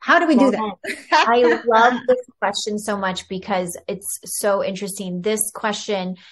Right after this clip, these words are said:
Speaker 2: recently came up about a week ago. And so going back to strategy and mindset, I am a firm believer that anything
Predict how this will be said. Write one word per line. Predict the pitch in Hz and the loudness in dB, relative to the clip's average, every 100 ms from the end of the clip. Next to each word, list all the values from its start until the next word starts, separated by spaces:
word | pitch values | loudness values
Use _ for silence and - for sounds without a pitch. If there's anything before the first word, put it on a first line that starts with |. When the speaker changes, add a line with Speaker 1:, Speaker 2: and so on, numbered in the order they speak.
| _ _ _ _ _ | _ _ _ _ _
Speaker 2:
recently | 190 185 202 233 247 190 208 190 | -10 -6 -4 -4 -4 -4 -4 -6
came | - 202 190 | -8 -6 -2
up | 180 175 - | 0 0 -2
about | 180 165 | 0 0
a | 180 | 0
week | 175 180 175 | -2 -6 -6
ago. | 180 165 127 - - | -6 -4 -6 -6 -6
And | 190 190 185 185 180 - | -6 -4 -4 -6 -8 -8
so | - 214 202 196 180 - _ _ _ _ _ _ _ _ 190 | -4 4 4 4 0 -8 _ _ _ _ _ _ _ _ -4
going | 214 233 277 | -2 -2 0
back | 214 185 190 190 - - | 2 2 0 -6 -10 -4
to | 190 180 180 165 | -2 -2 -2 -4
strategy | - - 196 165 180 175 175 170 170 | -6 -6 -2 0 0 -2 -4 -4 -6
and | 165 170 | -6 -6
mindset, | 139 139 165 - 101 78 - _ _ _ _ _ _ _ - | -6 -8 -8 -6 -4 -6 -10 _ _ _ _ _ _ _ -2
I | 196 202 233 | 2 2 2
am | 254 | -2
a | 247 | -4
firm | - 202 202 | -4 -6 -4
believer | 202 190 175 170 165 156 - | -4 -4 -4 -6 -6 -6 -6
that | 185 180 170 160 - _ _ _ - | -2 0 0 -4 -8 _ _ _ -8
anything | 220 233 254 262 247 233 226 214 | -4 -2 -4 -2 -2 0 -2 -6